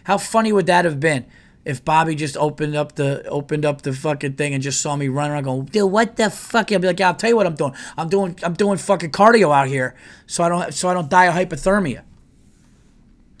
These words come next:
It was funny. Bobby was snoring. I was snoring too, but Bobby was snoring at one point, and I thought there was a black bear. I thought it was a black bear next to him,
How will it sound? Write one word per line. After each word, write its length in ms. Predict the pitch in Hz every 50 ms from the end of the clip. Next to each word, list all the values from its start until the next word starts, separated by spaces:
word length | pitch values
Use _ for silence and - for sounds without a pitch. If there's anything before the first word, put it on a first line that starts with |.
| - _ _ _ _ _ _ _ _ _ _ _ _ _ _ -
It 40 | 123
was 160 | 131 117 -
funny. 240 | - 151 143 135 123
Bobby 340 | 113 135 135 139 139 143
was 160 | 135 131 127 -
snoring. 460 | - - 131 131 131 135 139 139 139
I 100 | 147 156
was 180 | 170 160 -
snoring 360 | - - 156 139 135 123 117 107
too, 320 | - 139 127 131 135 -
but 140 | 120 131 120
Bobby 300 | - 131 131 135 135 135
was 120 | 127 120 -
snoring 380 | - - 143 143 151 147 139
at 80 | 127 120
one 160 | 120 117 107
point, 340 | - - 120 117 113 110 - _ - - - _ _ -
and 140 | 123 123
I 60 | 123 120
thought 240 | - 151 135 127
there 100 | - 139
was 140 | 127 120 110
a 40 | 113
black 460 | 104 104 123 127 131 127 117 - -
bear. 340 | - 131 135 135 117 104 - -
I 80 | 120
thought 160 | 113 143 143 139
it 40 |
was 140 | 131 123 113
a 40 | 113
black 400 | 101 101 120 131 127 120 - -
bear 200 | 135 135 143 139
next 280 | 127 117 - - - -
to 100 | 113 104
him, 100 | 104